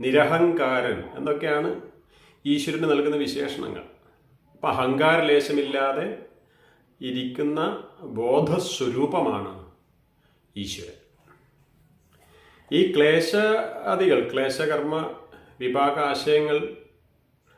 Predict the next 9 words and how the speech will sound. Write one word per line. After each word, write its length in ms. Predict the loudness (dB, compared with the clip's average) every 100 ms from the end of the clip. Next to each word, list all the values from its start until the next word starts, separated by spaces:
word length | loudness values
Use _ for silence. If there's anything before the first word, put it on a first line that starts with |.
| _ _ _ _ _ -4
അത് 120 | 0 2
മനസ്സിനെയും 480 | 0 0 2 4 4
ബുദ്ധിയെയും 420 | 2 4 4 6 4
ബാധിക്കുന്ന 360 | 2 2 2 4
ഒന്നാണ്, 280 | 6 6 4 -6 -10
ചിത്തസ്ഥിതങ്ങളാണ്. 840 | -10 -6 -4 2 6 6 4 2 -6 -14 -20 _ _ _
നമ്മുടെ 220 | -10 -2 -2
അന്ധഃകരണത്തിൻ്റെ 840 | 0 0 2 2 0 -2 -2 0 -2 -4 -14 -20 -20 _ _ _ _ _ _ _
മനസ്സ്, 320 | -4 -4 -2